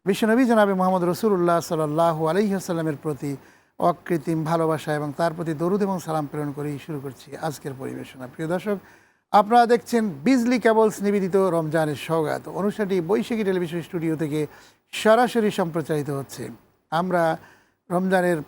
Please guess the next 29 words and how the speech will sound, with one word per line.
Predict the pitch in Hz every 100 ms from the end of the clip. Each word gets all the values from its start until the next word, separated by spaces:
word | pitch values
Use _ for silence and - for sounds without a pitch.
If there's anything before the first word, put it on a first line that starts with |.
| _ _
প্রতিদিনের | 233 233 247 214 196 180
ন্যায় | 170
আজকে | 160 - 165
হাজির | 160 156
হয়েছি | 156 135
আপনাদের | 156 147 170
সামনে, | 156 196 190 202 226 - - _ _ -
আপনাদের | 170 202 208
জীবন | 226 233
ঘনিষ্ঠ | 214 214 180
এবং | 196 185 170
জীবন | 143 185 175
জিজ্ঞাসামূলক, | 160 147 175 - 165 160 160 147 - - - _ _ _ -
আহ, | 156
প্রশ্নোত্তরের | 147 208 - 208 160 170 165 156
অনুষ্ঠান | 165 160 151 - 151 143 139 - _ _ _ -
রমজানের | 156 147 143
সওগাত | 131 - 180 160 143 - -
নিয়ে। | - -
আজকে | - 165 - 220
আমরা | 202 190 165 180 - - _ _ _ _ _ _ _ -
অতিথি | 208 233
হিসেবে | 247 220 233 214 214
আমন্ত্রণ | 180 190 190 208
জানিয়েছি | 202 202 196 208
বিশিষ্ট | 190 180 -
স্কলার, | 180 - 196 190 190
ইসলামিক | 190 - 208 202
চিন্তাবিদ, | - 208 202 202 202